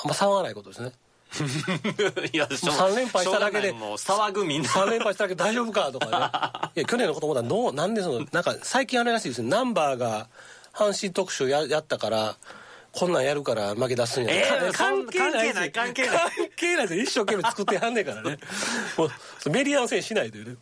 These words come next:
Speaker 1: もう一喜一憂、一憂しないということでね。
Speaker 2: うん。
Speaker 1: はい。あの、交流戦ね、もう終わっちゃうんですけどね。
Speaker 2: はい。
Speaker 1: あのー、僕ちょっと一個おすすめあるんですけど、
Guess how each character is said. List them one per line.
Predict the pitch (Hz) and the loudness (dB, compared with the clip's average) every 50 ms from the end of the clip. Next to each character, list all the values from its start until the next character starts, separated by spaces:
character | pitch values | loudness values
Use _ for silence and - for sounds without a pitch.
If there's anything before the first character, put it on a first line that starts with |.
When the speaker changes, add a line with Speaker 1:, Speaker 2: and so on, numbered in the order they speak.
| _ _ | _ _
Speaker 1:
も | 139 | -4
う | 151 | -4
一 | 170 190 | -2 -2
喜 | - 180 160 | -2 -4 -4
一 | 143 165 | -2 -2
憂、 | 165 156 151 | -2 -2 -2
一 | - 185 - | -4 -2 -2
憂 | 202 185 | -2 0
し | - 226 | 0 0
な | 190 117 | 0 0
い | 98 | -2
と | 104 | -4
い | |
う | 101 | -10
こ | 104 | -12
と | 98 95 | -12 -10
で | 101 110 | -8 -6
ね。 | 104 107 | -4 -2
Speaker 2:
う | 110 | -2
ん。 | 110 104 98 | -2 -4 -2
Speaker 1:
は | 139 135 123 117 110 | 0 2 2 2 2
い。 | 113 - - - - - - - - - | 0 -2 -8 -12 -12 -10 -10 -10 -6 -4
あ | - | -2
の、 | - | 0
交 | - - 302 | 2 2 2
流 | 294 277 | 2 2
戦 | - 269 | 0 0
ね、 | 269 214 | 0 2
も | 156 160 | 2 2
う | |
終 | 196 254 | 2 2
わ | 254 | 0
っ | 254 | -2
ち | - - | -2 -2
ゃ | 240 | 0
う | 226 | 0
ん | 202 | 0
で | 143 | -2
す | 123 - | -4 -4
け | 120 | -4
ど | 107 | -2
ね。 | 110 117 110 107 | -2 -2 -2 0
Speaker 2:
は | 107 120 131 120 | 0 0 0 0
い。 | 95 82 - - - - - - - | 0 -4 -8 -16 -20 -20 -20 -8 -4
Speaker 1:
あ | - 120 113 | -2 0 0
の | 107 107 107 101 104 101 98 98 101 95 92 90 82 - | 0 -2 -2 -2 -2 -2 -2 -2 -2 -2 -2 -2 -2 -4
ー、 | - - - - - - | -6 -10 -14 -14 -8 -4
僕 | 131 139 | -2 0
ち | 147 160 - | 0 0 0
ょ | 170 | 0
っ | |
と | |
一 | - 180 | -2 0
個 | - 139 | 0 0
お | 151 | 0
す | - - 131 | 0 -2 -4
す | 131 | -2
め | 160 175 | 0 0
あ | 139 107 | 0 0
る | 117 | -4
ん | 107 | -6
で | 92 | -10
す | - - | -8 -8
け | 90 104 | -4 -2
ど、 | 123 120 101 87 | -2 -2 -4 -4